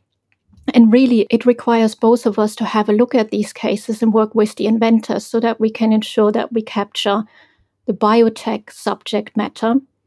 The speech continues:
so the biology that's involved, as well as the computational aspects, and also draft the claims accordingly. There might be biotech aspects we want to capture, there might be some clever software aspects. And it's really a very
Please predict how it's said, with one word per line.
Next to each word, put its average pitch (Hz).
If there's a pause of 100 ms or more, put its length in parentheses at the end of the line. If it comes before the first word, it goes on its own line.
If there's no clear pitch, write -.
(320)
so -
the 208
biology 208
that's 214
involved, 214
as 214
well 233
as 208
the 214
computational 208
aspects, -
and 226
also 254
draft 247
the -
claims 233
accordingly. 220 (380)
There 214
might 226
be 214
biotech 214
aspects 269
we 269
want 269
to 277
capture, 285 (600)
there 196
might 208
be 202
some 208 (160)
clever 214
software -
aspects. -
And 208
it's -
really 302
a 247
very 226